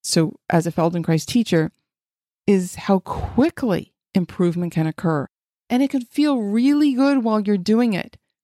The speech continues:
And that's actually important that it does feel really good because your brain will want to recreate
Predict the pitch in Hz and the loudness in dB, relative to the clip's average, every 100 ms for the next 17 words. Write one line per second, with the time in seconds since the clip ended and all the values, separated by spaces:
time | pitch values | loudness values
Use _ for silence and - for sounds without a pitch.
0 | _ 185 180 - 175 - 170 156 - 165 | _ -2 0 0 -2 -2 -2 -2 0 0
1 | - 156 160 - 208 208 190 156 147 143 | 0 -2 0 2 0 0 -2 0 0 0
2 | 139 139 - - 185 160 175 156 160 165 | 0 -4 -6 -4 0 0 0 -2 -2 -2
3 | 175 202 233 247 240 220 233 233 220 175 | 0 2 2 2 0 2 0 0 0 0
4 | 175 190 - 220 240 294 233 185 | 0 0 -4 -2 2 2 2 -2